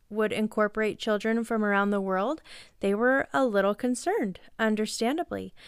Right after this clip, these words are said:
Now, Imagineer Joe Fowler, he got pretty brave, and he told Walt that it was a bad idea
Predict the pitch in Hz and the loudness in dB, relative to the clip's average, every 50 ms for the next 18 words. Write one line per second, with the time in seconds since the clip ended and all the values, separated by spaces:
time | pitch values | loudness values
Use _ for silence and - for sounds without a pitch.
0 | - - - - - - 226 220 214 - - 226 220 214 220 247 254 302 302 294 | -20 -20 -20 -20 -8 -2 2 2 2 2 4 4 4 6 4 4 2 2 0 2
1 | 254 247 254 233 220 - 220 220 247 214 - - 214 208 233 269 277 254 214 196 | 4 2 2 2 2 4 4 4 4 4 2 2 4 6 6 6 6 4 4 4
2 | 190 190 190 196 196 214 - 233 254 294 311 311 320 311 302 - - _ _ _ | 4 4 4 2 0 -4 -4 -2 0 2 2 2 2 2 0 -2 -4 _ _ _
3 | - - 220 - 226 214 214 - - 254 254 247 240 202 208 220 233 247 233 240 | -12 -10 0 4 6 6 6 4 0 -2 0 0 -2 0 2 4 4 4 4 4
4 | - 214 220 226 247 254 - 269 254 233 214 208 208 226 262 269 220 220 214 214 | 0 0 2 2 0 0 0 0 0 0 0 2 2 2 2 2 2 0 0 0
5 | 208 214 214 220 202 220 196 202 202 202 214 220 220 214 208 185 202 202 202 - | 0 0 0 0 0 0 0 2 2 2 2 4 4 2 2 0 -2 -2 -2 -4
6 | - | -6